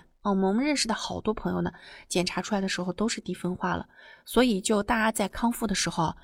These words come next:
请务必一定要高度重视你在康复期内的这个营养支持和你的这个康复习惯啊，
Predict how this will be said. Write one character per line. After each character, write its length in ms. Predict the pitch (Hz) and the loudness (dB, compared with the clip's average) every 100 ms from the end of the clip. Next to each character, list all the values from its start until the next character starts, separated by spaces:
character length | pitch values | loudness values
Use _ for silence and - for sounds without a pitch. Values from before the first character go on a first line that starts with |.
| - - | -20 -6
请 240 | - 196 | 2 4
务 240 | 190 339 294 | 6 6 6
必 180 | 285 233 | 4 -2
一 300 | - 180 202 | -2 -2 2
定 140 | 311 | 2
要 180 | 254 185 | 2 2
高 380 | - 202 247 285 | 2 4 4 6
度 180 | 254 | 4
重 220 | 185 196 175 | 4 4 4
视 220 | - 180 | 2 2
你 180 | 170 156 | 0 -2
在 160 | 165 | -4
康 180 | 170 196 | -2 -2
复 160 | 196 185 | -2 0
期 280 | - - 202 | 0 2 2
内 180 | 196 | 2
的 180 | 175 175 - - - | 0 -2 -4 -8 0
这 120 | 226 | 2
个 60 | 190 | 4
营 160 | 170 | 4
养 200 | 202 170 | 2 0
支 200 | 175 165 | 0 -2
持 320 | 170 - - - - - - | 0 0 -2 -6 -12 -18 -12
和 180 | - 214 | 2 4
你 120 | 214 | 4
的 120 | - | 0
这 120 | - 196 | -2 -2
个 80 | |
康 220 | 180 - 202 | 0 0 0
复 140 | 202 | 2
习 260 | - - 208 | 4 4 2
惯 320 | 220 214 - - - - | 4 4 2 -8 -20 -6
啊， 280 | - 175 202 | 0 0 0